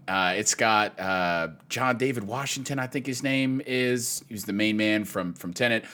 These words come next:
All this to say, it's about A I, uh, and, like, robots and shit, um, about fifty years in the future, and it is fantastic. Like, it, it draws a really heavy, like, moral line in the sand of, like,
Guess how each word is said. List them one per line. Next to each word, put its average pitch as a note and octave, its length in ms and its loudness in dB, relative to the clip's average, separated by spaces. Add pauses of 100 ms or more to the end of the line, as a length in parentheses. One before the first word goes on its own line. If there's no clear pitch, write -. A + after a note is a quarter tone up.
(140)
All E3 160 10
this D#3 200 2
to C3 100 -2
say, A#2 180 4
it's G2+ 140 -2
about G#2+ 260 6
A G#2 140 4
I, D2+ 240 -4 (140)
uh, G2 500 4
and, G2 160 -2
like, F#2 180 -2
robots F#2 400 0
and F2 80 -8
shit, F2 300 -4 (360)
um, F2+ 540 0
about F#2 280 -4
fifty A2 280 -2
years G2 260 -2
in F#2 60 -8
the F2+ 80 -6
future, F2 460 -8
and B2 100 0
it A2+ 80 2
is F#2 140 -2
fantastic. G2+ 1300 -6
Like, G2 260 -4
it, G2+ 180 -4
it G2+ 220 -4 (480)
draws D3 440 10
a A#2+ 60 4
really D#3 520 8
heavy, C#3 440 6
like, A#2 280 0
moral C3+ 520 6
line A#2+ 320 4
in A2 80 -2
the A#2+ 80 -2
sand G#2 560 0 (420)
of, A2+ 220 2
like, A2 360 6